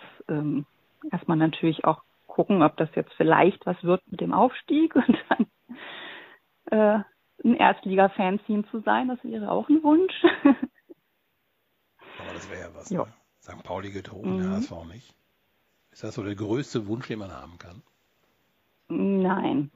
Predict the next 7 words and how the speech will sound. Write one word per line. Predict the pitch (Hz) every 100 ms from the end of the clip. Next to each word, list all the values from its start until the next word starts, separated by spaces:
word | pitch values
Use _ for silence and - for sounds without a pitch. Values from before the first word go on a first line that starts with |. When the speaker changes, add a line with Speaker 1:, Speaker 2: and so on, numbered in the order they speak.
| -
Speaker 1:
eigentlich | 180 175 170 -
nicht. | 160 151 - -
Also | 180
das, | 190 202 -
also | 202 208
diese, | 208 208 208
diese, | 185 196 196 196